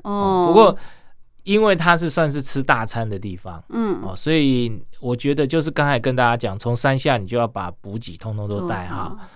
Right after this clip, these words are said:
Speaker 1: 嗯。
Speaker 2: 你在这边吃的话，会浪费非常多的时间。
Speaker 1: 哦，
Speaker 2: 因为它是
Speaker 1: 所以不能在这边吃。
Speaker 2: 西餐，一道一道的上来，你要吃很久。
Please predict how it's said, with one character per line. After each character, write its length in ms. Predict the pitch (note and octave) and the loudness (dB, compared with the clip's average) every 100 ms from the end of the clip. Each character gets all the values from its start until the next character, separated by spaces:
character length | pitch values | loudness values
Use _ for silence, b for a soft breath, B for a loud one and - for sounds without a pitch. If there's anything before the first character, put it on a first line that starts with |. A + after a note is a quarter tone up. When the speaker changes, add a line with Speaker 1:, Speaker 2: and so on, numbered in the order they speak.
| B | B
Speaker 1:
嗯。 160 | G3 G3 | -6 0
Speaker 2:
你 100 | F#3+ | 2
在 180 | F#3 F3 | 4 4
这 160 | D#3 D#3+ | 4 4
边 160 | D#3+ D3+ | 4 2
吃 320 | - - C3+ | -2 0 0
的 140 | A2+ | 0
话， 240 | - B2+ G#2+ | 0 -2 0
会 180 | B2 | -2
浪 260 | A2+ B2 G#2+ | 0 0 -2
费 200 | A2 G2+ | -4 -4
非 240 | - A#2 | -2 -4
常 240 | A2 F#2+ G2 | -4 -6 -6
多 160 | G#2 | -6
的 60 | F#2 | -6
时 200 | - - | -10 -12
间。 220 | - - | -10 -4
Speaker 1:
哦， 280 | F3 E3 D3 D3+ | 0 0 -2 2
Speaker 2:
因 80 | |
为 80 | D#3+ | 4
它 160 | D#3+ D#3+ | 6 6
是 20 | |
Speaker 1:
所 40 | F#3+ | 6
以 20 | |
不 60 | |
能 0 | |
在 80 | F3 | 4
这 140 | F#3 D#3+ | 4 4
边 160 | F#3+ | 2
吃。 60 | F#3 | 2
Speaker 2:
西 40 | |
餐， 300 | D3+ C3 C3+ b b b - - | 2 2 0 b b b -20 -8
一 200 | D#3 D3+ | -4 4
道 220 | F3+ C#3 | 4 6
一 100 | C3 | 2
道 160 | C#3+ | 2
的 100 | B2+ | 0
上 260 | A2+ C#3+ A#2 | -2 -2 -2
来， 120 | G2+ | -4
你 120 | G2+ G#2 | -8 -4
要 120 | B2 | -4
吃 300 | - B2+ A2+ | -4 -2 -2
很 240 | G2 G2+ | -2 -6
久。 260 | - E2+ | -8 -12